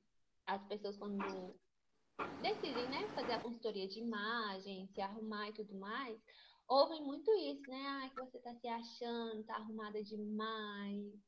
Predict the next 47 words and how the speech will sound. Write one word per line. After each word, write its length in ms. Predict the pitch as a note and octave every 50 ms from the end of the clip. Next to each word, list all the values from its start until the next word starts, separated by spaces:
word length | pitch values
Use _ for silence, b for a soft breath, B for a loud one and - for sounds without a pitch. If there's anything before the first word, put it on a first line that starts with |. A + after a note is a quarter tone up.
| _ -
tananã." 840 | A3 G#3+ A3 G#3+ G#3 G3+ G3+ G3+ G3+ G#3 G#3+ A3 A3 G#3+ G#3+ G#3+ - - _ _ _ _ _ _ _ _ _ _
E 200 | C#4+ D#4+ E4 F#4
isso 160 | F#4+ G4 G4
quer 340 | - G4 F#4+ A4 C5+ C5+ A#4+ D#4+
dizer 220 | B3+ D4+ D4 D4
mais 460 | C#4+ C4+ B3+ B3+ C4+ C#4 C#4 C#4+ A#3+ A3
do 120 | B3+ B3
outro 420 | A#3 G#3+ A3 A#3 A#3+ A#3+ - A3
do 80 | G#3+ A#3
que 100 | A#3 A#3
a 80 | G#3+ G#3+
pessoa. 540 | - G#3+ G#3+ - - G3 F#3 F3 F3 E3+ - _ - - - - - _ _ _
Só 100 | - C4
que 80 | C4+ D#4
nesse 280 | D#4+ E4+ A4 - A#4+ A#4+ -
processo 440 | - F#4+ E4 D#4+ - C4+ B3 A#3+ -
de 60 | - A3
autoconhecimento, 1300 | G#3+ A3 - - A3 G3+ G3 F#3+ G3+ - - G3+ G3 G3+ G#3+ A#3+ C#4+ D#4+ E4 D4 C#4 - - - - -
é 100 | A#3 C4
um 120 | D4+ E4+ -
pouco 240 | D#4 D4+ - - C#4
doloroso 1040 | C#4 D4+ D#4+ F4+ G4+ G#4 F#4 D4 C#4+ E4 F#4 F4 D4 A#3 A#3+ A3+ G3 F#3 - - -
ouvir 480 | - A3+ A3 A3 A3 A3 G#3 F#3+ F#3
isso, 120 | F#3+ - -
porque 240 | - C#4+ C#4 - C#4
enquanto 440 | C4+ C#4 C#4+ C#4 C#4 D4+ G#4+ - -
você 180 | - _ A4 G#4+ A4
tá 120 | - F4+ D#4+
aqui 380 | D#4+ - - - - G#3+ G3 G3+ G3+ - _ _ _
embaixo, 720 | A#3 A#3 A3+ G#3+ F#3+ F#3 F#3 G3 G#3+ C4 - - - E4
você 180 | E4 - - E4+
já 120 | F4 F4+
tá 120 | F4+ F#4 F#4+
aqui 140 | F#4+ - A#4
em 100 | A#4+ -
cima. 480 | - - E4 F4 G4+ A4 F#4 A#3+ G#3+ G#3+ - - _ _ - - _ _ _ _ _ -
E 80 | C4+
você 260 | C4 C#4+ D4 D4+ D4
tem 160 | D4 D#4 D#4 D4+
que 100 | D4+ C4+
decidir, 480 | E4 F4 E4+ - C5+ B4 C#4 C4+ B3+ A3+
ou 100 | B3+ C#4+
você 180 | C#4 D#4 D4
fica 360 | D4 - C4+ C#4 F4+ - -
ou 40 | A#4 A#4
você 140 | B4 C#5+
vai. 320 | C#5+ - A#3+ F#3+ F#3 -